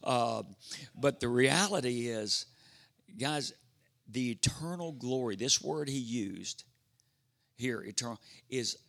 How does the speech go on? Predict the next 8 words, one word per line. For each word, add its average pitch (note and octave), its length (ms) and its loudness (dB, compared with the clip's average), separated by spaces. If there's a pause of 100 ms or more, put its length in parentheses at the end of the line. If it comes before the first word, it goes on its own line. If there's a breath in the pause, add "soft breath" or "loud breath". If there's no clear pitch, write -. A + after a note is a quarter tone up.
(140)
unfathomable. A#2 1500 -8 (1600)
We D3 220 -2
will A#2 200 -6
never, B2 720 -6 (380)
ever, G#2+ 480 -10 (360)
ever G2 520 -12 (320)
get F2 180 -14
it. - 240 -18